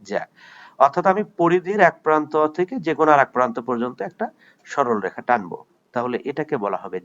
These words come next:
জ্যা। লক্ষ্য করলে দেখবে যে আমি চাইলেই একটি বৃত্তে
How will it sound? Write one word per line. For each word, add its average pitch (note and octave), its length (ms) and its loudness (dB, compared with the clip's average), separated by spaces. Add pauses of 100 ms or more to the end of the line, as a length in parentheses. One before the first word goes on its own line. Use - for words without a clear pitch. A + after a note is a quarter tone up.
জ্যা। A2 180 0 (520)
লক্ষ্য D#3+ 260 2
করলে G#3+ 200 0 (100)
দেখবে D#3 260 -2 (160)
যে C3 140 -2
আমি B2+ 100 -2 (120)
চাইলেই F3 360 0 (200)
একটি C#3 240 -12
বৃত্তে C3 380 -6